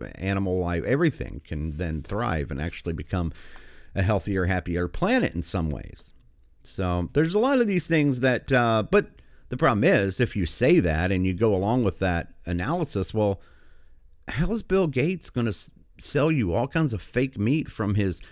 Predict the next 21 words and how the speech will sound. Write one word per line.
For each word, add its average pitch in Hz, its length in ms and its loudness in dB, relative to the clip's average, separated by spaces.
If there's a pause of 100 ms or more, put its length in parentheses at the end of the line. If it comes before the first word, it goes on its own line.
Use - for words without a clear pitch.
(140)
three 139 320 0
hundred 135 340 2
thousand 110 460 -2
acres 107 480 -2
of 82 80 -4
farmland 123 600 -2
that 82 100 -2
he 80 140 -2
owns? - 460 -10 (680)
I - 40 -2
mean, 120 140 2
he's 180 220 2
gotta 233 220 -2
feed 151 300 -2
you 139 100 0
some 90 260 -2
garbage 95 580 0
that 87 160 -2
he 90 80 0
makes 101 380 0
up. 71 200 -4